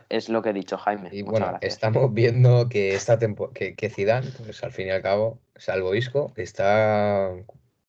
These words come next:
Speaker 2: salvo Isco y Mo-, y Marcelo, perdón, está utilizando un sistema y unas alineaciones muy, muy parecidas a esas de dos mil diecisiete, dos mil dieciocho.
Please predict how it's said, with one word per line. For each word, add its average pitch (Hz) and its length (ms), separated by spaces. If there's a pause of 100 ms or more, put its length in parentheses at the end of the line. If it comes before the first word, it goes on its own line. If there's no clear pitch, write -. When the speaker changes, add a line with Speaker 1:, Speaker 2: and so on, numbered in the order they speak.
(180)
Speaker 2:
salvo 92 300
Isco 107 180
y 110 120
Mo-, 110 220
y 101 460
Marcelo, 101 360
perdón, 120 300 (640)
está - 160
utilizando 113 540
un 107 260
sistema 101 760
y 92 120
unas 95 840
alineaciones 90 560
muy, 90 440
muy 90 120
parecidas 95 500
a 87 100
esas 90 280
de 90 160
dos 82 120
mil 90 180
diecisiete, 90 840
dos 90 140
mil 85 120
dieciocho. 90 540